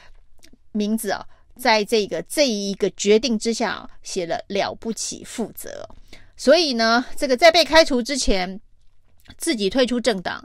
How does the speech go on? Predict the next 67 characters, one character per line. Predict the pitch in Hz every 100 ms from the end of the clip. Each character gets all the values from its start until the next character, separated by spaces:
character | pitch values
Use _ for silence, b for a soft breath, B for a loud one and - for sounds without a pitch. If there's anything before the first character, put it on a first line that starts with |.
| B B B
那 | 233 214
这 | 208 233
是 | 247
一 |
个 | 196
了 | 185 160
不 | 202
起 | 226 -
负 | - 247
责 | 208 165
的 | 160
行 | 180 - 180
为。 | 208 - - B B
那 | - 233
对 | 226 311
照 | 240 254
今 | 226 247
天 | 240 226
哦， | 214 170
在 | - 240 214 214
新 | - 285 294
竹 | 262 190
县 | 208 294 247
市 | 214 254
的 | 202
合 | - 202
并 | 269 240
案 | 240
都 | 226
还 | 240
没 | 190 190
成 | - 202
型， | 262 165 175 220 b b b -
结 | 220
果 | 233 220
呢， | 190
林 | 190 208
智 | 262
坚 | 214 220 214
主 | 220 202
动 | 170 247 214
说 | 233 214 220 -
他 | 208
要 | 220 202
退 | - 269
出 | - 226 214
新 | - - 226 233
竹 | 180 170
县 | - 220 180
市， | - 196 -
大 | 302 214
新 | 226 202
竹 | 202 170
市 | - 208
的 | 160
这 | -
个 | 165
选 | - 196 175
举 | 214 -
哦， | - B B B
这 | - 320
恐 | - 170
怕 | - 220 165
也 | 190 175
是 | - 269 247
一 | 190
个 | - 175